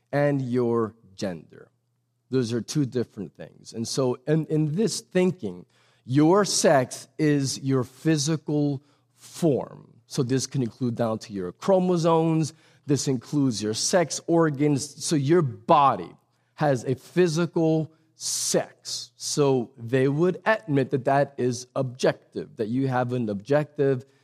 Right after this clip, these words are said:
sex. However, there's a distinction between sex and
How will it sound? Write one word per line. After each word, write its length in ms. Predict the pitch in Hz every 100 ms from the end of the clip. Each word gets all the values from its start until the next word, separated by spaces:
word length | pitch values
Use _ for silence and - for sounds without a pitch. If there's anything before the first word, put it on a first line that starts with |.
| _
sex. 640 | - - 165 98 - - - _
However, 800 | - 151 135 131 220 175 104 - _ _ _ _
there's 380 | - 139 135 127
a 60 | 120
distinction 960 | 104 113 - - 262 254 180 - 127
between 420 | 104 107 - 120 104
sex 540 | - 196 175 - - _ _ _
and 340 | 143 131 131